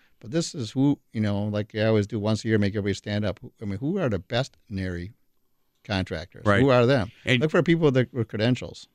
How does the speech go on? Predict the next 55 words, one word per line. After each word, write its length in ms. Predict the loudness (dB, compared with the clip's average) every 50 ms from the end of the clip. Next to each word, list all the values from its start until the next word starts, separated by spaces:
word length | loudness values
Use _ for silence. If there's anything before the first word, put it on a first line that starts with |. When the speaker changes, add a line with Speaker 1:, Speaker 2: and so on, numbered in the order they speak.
| _ _ -10
Speaker 2:
you 300 | -4 0 2 2 2 2
see 280 | 0 0 0 0 2
some 280 | 2 2 2 2 2 2
of 60 | 2
these 160 | 2 0 0
guys 320 | 0 0 0 0 0 0 -2
with 160 | -4 -4 -2
business 360 | -2 -2 0 0 -2 -4 -2
cards 280 | -2 0 0 0 0 -2
and 120 | -4 -2
gals 320 | 0 0 0 0 0 -2 -2
with 140 | -6 -4 -2
business 340 | -2 -2 -2 -2 -4 -6 -4
cards 280 | -2 0 0 0 0
that 100 | 0 0
are 60 | 0
nary 260 | 0 2 2 2 2 2
members, 380 | 0 0 0 0 -2 -2 -2
and 120 | -2 -2 0
they 100 | 2 0
have 120 | 0 0
a 60 | -2
lot 320 | -4 -4 -2 -2 -2 0 -2
of 120 | -2 -2
initials. 680 | -2 0 0 0 0 -2 -2 -6 -8 -10 -14 -20 -20 _ _ -2
Speaker 1:
And 120 | 2 2
they're 80 | 4 6
very 240 | 6 6 6 6
proud 320 | 4 0 0 2 2 4 4
of 100 | 2 2
'em. 140 | 0 0 0
They 120 | 2 4
don't 240 | 4 4 4 4 4
Speaker 2:
Really 300 | 4 4 4 2 0 0 2
Speaker 1:
yeah, 120 | 2 2
Speaker 2:
proud 160 | 4 2 2 0
of 60 | 0
Speaker 1:
and 60 | 0
Speaker 2:
'em. 40 | 0
Speaker 1:
you, 80 | 0 0 0
you 140 | 2 2 2
have 120 | 2 2 2
to 80 | 2
maintain 520 | 4 4 4 2 0 0 0 0 2 2 2
them. 240 | 0 -2 -6 -10 -16
You, 140 | -14 -14 -16 -16 _ _
when 140 | 0 2 4
you 80 | 4 4
get 140 | 2 2
your 80 | 2 2
initials, 400 | 2 2 2 2 0 -4 -6 -4
you 80 | -4 -2
don't 140 | -2 -2
say, 240 | -4 -4 -6 -6 -4
"Okay, 380 | -4 -6 -2 0 2 2 0